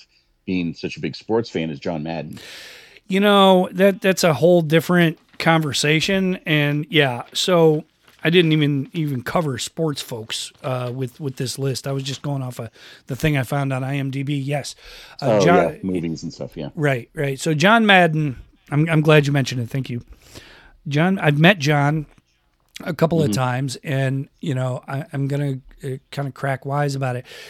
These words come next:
Speaker 2: He always kinda looked at you like you wanted something from him. Uh, <laughs> you know, "Are you gonna ask me for money or whatever?"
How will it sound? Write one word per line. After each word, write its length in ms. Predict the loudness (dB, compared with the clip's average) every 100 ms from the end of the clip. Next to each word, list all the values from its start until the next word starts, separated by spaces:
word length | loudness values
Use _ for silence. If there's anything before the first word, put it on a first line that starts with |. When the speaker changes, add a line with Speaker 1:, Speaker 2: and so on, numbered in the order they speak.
| -4
Speaker 2:
He 140 | 2
always 240 | 2 2 -2
kinda 200 | -2 0
looked 220 | 0 0
at 200 | -2 0
you 80 | 0
like 320 | 0 -2 -4
you 140 | -4
wanted 360 | -2 -2 -4 -4
something 360 | -8 -8 -10 -12
from 260 | -10 -10
him. 160 | -12 -16 _ _ _ _ _ _ _ _ _
Uh, 360 | -2 0 -2 -4
<laughs> 40 |
you 120 | -4
know, 100 | -4
"Are 200 | -2 -2
you 180 | -2 -2
gonna 140 | -2 0
ask 200 | 0 -2
me 80 | -4
for 100 | -2
money 460 | 0 0 0 0
or 80 | -2
whatever?" 320 | -4 -4 -6